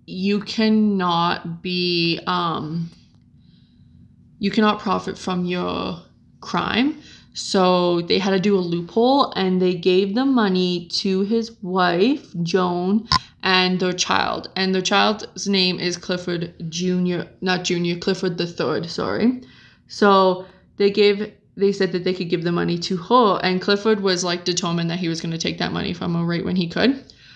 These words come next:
So Clifford asked for a hundred and ten thousand dollars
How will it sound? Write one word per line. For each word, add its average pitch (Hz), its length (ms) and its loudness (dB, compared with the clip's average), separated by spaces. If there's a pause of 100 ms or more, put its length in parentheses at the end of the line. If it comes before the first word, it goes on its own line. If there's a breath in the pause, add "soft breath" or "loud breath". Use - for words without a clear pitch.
(360 loud breath)
So 196 800 4 (340)
Clifford 220 540 2
asked 190 680 2 (140)
for 190 760 2
a 190 60 0
hundred 196 460 2
and 262 120 2
ten 202 220 0
thousand 196 400 2
dollars 180 600 2